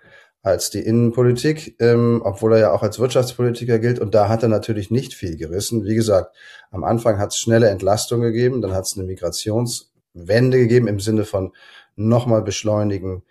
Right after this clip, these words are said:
das Zurückführen der asylsuchenden Zahlen. Und dann kam lange nichts mehr.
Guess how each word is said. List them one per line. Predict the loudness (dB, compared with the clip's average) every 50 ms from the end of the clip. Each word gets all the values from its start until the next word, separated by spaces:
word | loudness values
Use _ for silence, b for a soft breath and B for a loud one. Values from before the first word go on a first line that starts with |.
| _ _ _
das | _ -12 -8 -8
Zurückführen | -6 -6 -4 -4 -6 -6 -8 -12 -8 -6 -6 -6 -6
der | -6 -8 -8 -8
asylsuchenden | -10 -10 -8 -8 -8 -6 -4 -6 -4 -4 -4 -4 -4 -4
Zahlen. | -4 -2 0 0 0 0 -2 -4 B B B B B B
Und | -14 -8 -8
dann | -6 -8 -6
kam | -6 -6 -4 -4
lange | -2 -2 -2 -2 -2 -4
nichts | -4 -6 -8 -10 -14
mehr. | -14 -18 -20